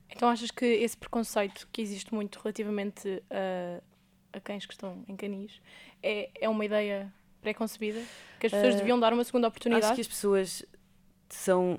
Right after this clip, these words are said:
Speaker 2: um bocadinho hipócri-, hipócritas, porque pensam, "Ah, coitados dos cães, mas eu nem vou lá, que é para não ficar deprimida." E isso é um princípio péssimo. Tu tens que ir lá para perceberes, tipo, "Ok, estes cães estão"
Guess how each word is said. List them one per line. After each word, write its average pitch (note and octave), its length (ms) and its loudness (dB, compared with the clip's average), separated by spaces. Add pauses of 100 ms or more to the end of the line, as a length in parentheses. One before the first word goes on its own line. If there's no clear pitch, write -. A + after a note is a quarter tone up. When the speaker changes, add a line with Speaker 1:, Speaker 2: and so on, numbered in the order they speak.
Speaker 2:
um F3+ 60 -2
bocadinho F3 360 0
hipócri-, C#3+ 440 -6
hipócritas, C#3+ 640 -6
porque - 320 -8
pensam, D#3 340 -6
"Ah, - 80 -12
coitados F#3+ 440 -6
dos F3 160 -8
cães, C#3+ 320 -10
mas F3 200 -4
eu A3 80 0
nem A3+ 160 -2
vou F3 200 -4
lá, D#3 260 -4 (240)
que - 120 -8
é - 20 -10
para G#3 240 -4
não G#3 100 -2
ficar G3+ 320 -6
deprimida." F#3+ 460 -6 (340)
E C#4 80 -2
isso C#4+ 160 -2
é - 20 0
um C4+ 60 0
princípio C4+ 340 -4
péssimo. G3 540 -2 (380)
Tu D#4 100 0
tens E4+ 180 4
que - 120 0
ir - 20 6
lá F#3 160 8
para G#3+ 140 -4
perceberes, A3+ 340 2
tipo, - 240 -2
"Ok, D#4+ 320 2 (100)
estes B3+ 220 -4
cães G3+ 420 -2 (120)
estão" C#4 440 2